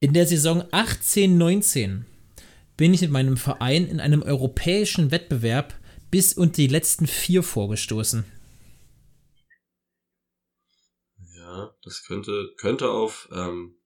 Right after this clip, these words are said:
Speaker 2: Ajax hinweisen, dass er mit Younes und, ähm, Huntelaar bei Ajax gespielt hat. Ulreich, Van Drongelen,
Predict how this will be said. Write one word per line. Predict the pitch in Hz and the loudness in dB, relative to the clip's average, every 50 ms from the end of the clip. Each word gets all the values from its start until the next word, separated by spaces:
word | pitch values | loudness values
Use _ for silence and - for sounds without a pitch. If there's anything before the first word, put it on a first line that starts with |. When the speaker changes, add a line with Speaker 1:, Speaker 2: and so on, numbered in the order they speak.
| _ | _
Speaker 2:
Ajax | - - - 92 - 113 117 - | -14 -8 -6 -4 -4 -4 -4 -4
hinweisen, | - 120 120 120 117 120 120 117 120 | -6 -6 -4 -4 -6 -6 -6 -6 -8
dass | 113 107 - | -8 -8 -8
er | 98 | -6
mit | 92 92 87 - - - _ _ _ _ - - - - _ | -6 -6 -6 -8 -10 -12 _ _ _ _ -20 -20 -20 -20 _
Younes | - 95 104 113 113 113 113 - - | -12 -6 -4 -4 -2 -2 -4 -4 -4
und, | 95 92 90 87 87 - _ _ - - _ _ _ _ _ _ - | -6 -6 -6 -6 -10 -14 _ _ -20 -20 _ _ _ _ _ _ -12
ähm, | 90 92 87 85 85 85 85 85 85 85 85 85 _ - - | -10 -8 -8 -8 -8 -10 -12 -16 -18 -20 -20 -20 _ -16 -12
Huntelaar | - 98 - - 104 98 95 95 92 90 | -10 -10 -10 -8 -8 -8 -6 -6 -6 -6
bei | 85 - | -6 -6
Ajax | - 98 110 123 127 - - | -6 -4 -4 -4 -6 -8 -10
gespielt | - - - - 127 127 - | -10 -10 -8 -8 -10 -8 -6
hat. | 131 131 135 - - - _ _ _ _ _ _ _ _ _ _ _ - - - - _ _ _ | -6 -6 -6 -6 -10 -16 _ _ _ _ _ _ _ _ _ _ _ -20 -20 -20 -20 _ _ _
Ulreich, | - 98 101 107 110 110 110 110 104 - - - | -8 -4 -4 -4 -2 -2 -2 -4 -4 -6 -8 -8
Van | - 95 92 | -8 -6 -6
Drongelen, | 90 90 95 101 104 107 104 104 104 104 104 110 110 107 | -6 -6 -6 -6 -6 -6 -8 -8 -8 -8 -10 -12 -16 -20